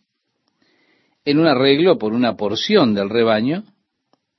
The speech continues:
ese ganado que sería de Jacob. Bien, Jacob podía ver, debido a que él estaba prosperando y siendo bendecido,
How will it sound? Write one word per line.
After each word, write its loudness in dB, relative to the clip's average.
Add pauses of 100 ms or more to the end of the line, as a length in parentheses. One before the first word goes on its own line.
(880)
ese -2
ganado 0
que -8
sería -6
de -8
Jacob. -4 (560)
Bien, -2
Jacob -2
podía -6
ver, -8 (680)
debido 4
a 0
que -2
él 0
estaba 0 (160)
prosperando 0
y -2
siendo -2
bendecido, -4